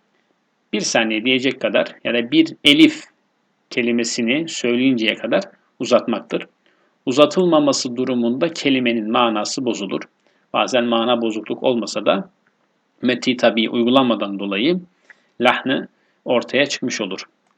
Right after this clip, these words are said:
Kıraat imamları bir elif miktarı uzatılması noktasında muttefakun aleyhtir. Yani bütün kıraat imamları metti tabi'i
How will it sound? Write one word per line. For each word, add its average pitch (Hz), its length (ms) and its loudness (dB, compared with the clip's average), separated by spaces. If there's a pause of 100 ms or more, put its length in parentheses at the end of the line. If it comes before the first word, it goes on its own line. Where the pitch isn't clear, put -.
(120)
Kıraat 190 380 8
imamları 135 480 4
bir 165 100 8
elif 151 280 4
miktarı 127 380 2
uzatılması 143 680 2
noktasında 131 840 0 (260)
muttefakun 143 600 -2
aleyhtir. 117 600 0 (220)
Yani 123 260 0
bütün 147 260 -2
kıraat 117 380 0
imamları 104 580 -2 (320)
metti 143 300 0
tabi'i 113 500 -2